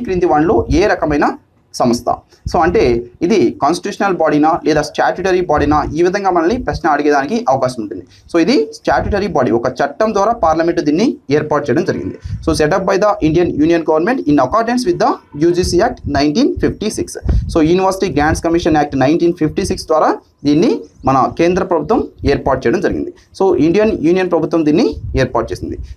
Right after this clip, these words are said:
So, దీన్ని ఎవరు, ఏ మినిస్ట్రీ కింద ఏర్పాటు చేసిందంటే, Ministry of Human Resource Development కింద దీన్ని ఏర్పాటు చేయడం జరిగింది. మానవ వనరుల అభివృద్ధి మంత్రిత్వ శాఖ కింద యూనివర్సిటీ గ్రాంట్స్ కమిషన్ అనేది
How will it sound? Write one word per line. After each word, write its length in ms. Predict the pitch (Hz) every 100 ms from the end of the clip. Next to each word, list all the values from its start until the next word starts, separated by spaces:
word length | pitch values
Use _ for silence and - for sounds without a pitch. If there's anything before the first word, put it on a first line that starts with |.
| -
So, 60 | 170
దీన్ని 240 | 185 233 302 381 - 131
ఎవరు, 180 | 147 214
ఏ 240 | 185 131 175
మినిస్ట్రీ 260 | 196 190 190 185
కింద 100 | 185 165
ఏర్పాటు 280 | 170 170 170
చేసిందంటే, 340 | 156 147 151 285 453 _ - 135
Ministry 300 | 175 175 185
of 60 | 185 -
Human 240 | 170 180 170
Resource 260 | 165 156 -
Development 420 | 143 147 147 151 117 92 -
కింద 160 | 139 143 311 359 240 135
దీన్ని 240 | 135 214 - - _ 131
ఏర్పాటు 260 | 127 123 113
చేయడం 160 | 117 214
జరిగింది. 300 | 113 - - _ - 117
మానవ 240 | 131 156 160
వనరుల 260 | 151 156 226 415 - 127
అభివృద్ధి 360 | 131 147 147 196
మంత్రిత్వ 360 | 131 151 180 151 147
శాఖ 160 | 135 135
కింద 140 | 151 220 254 - - 143
యూనివర్సిటీ 380 | 175 180 180 175 131
గ్రాంట్స్ 280 | 135 151 -
కమిషన్ 260 | 147 147 131
అనేది 200 | 127